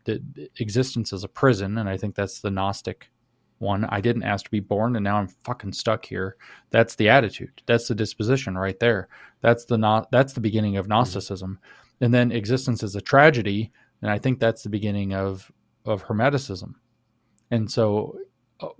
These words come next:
Speaker 1: whoops, you know, I have to live, but I'm in this terrible fallen form, in this terrible fallen world, but I at least can spiritually elevate myself and grow out of the tragedy. That's the Hermetic, uh, disposition. And then there's life as a comedy.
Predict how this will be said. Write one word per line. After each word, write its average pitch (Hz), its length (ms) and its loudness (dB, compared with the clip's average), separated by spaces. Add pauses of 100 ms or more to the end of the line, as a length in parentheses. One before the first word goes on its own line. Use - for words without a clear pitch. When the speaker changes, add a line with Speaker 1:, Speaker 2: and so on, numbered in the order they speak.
(300)
Speaker 1:
whoops, 135 500 2
you 131 100 -2
know, 113 240 2
I 107 80 0
have 120 260 2
to 120 80 0
live, 110 280 0
but 104 120 -2
I'm 101 120 -2
in 104 80 -2
this 98 200 -8
terrible 120 380 0
fallen 110 420 2
form, 104 320 -4
in 101 60 -4
this 92 140 -10
terrible 117 320 0
fallen 113 320 0
world, 101 280 -2
but 101 120 -2
I 107 100 0
at 107 80 -6
least 113 220 -8
can 104 100 -12
spiritually 104 480 -6
elevate 107 380 0
myself 101 520 -6 (500)
and 104 320 -6
grow 117 320 4
out 104 160 2
of 98 100 -6
the 98 80 -4
tragedy. 107 540 0
That's 101 240 -6
the 107 100 -8
Hermetic, 104 540 -4 (480)
uh, 98 280 -2 (100)
disposition. 104 720 -6
And 110 140 -4
then 110 140 0
there's 104 260 -6
life 113 240 2
as 110 120 -8
a 104 40 -12
comedy. 113 680 0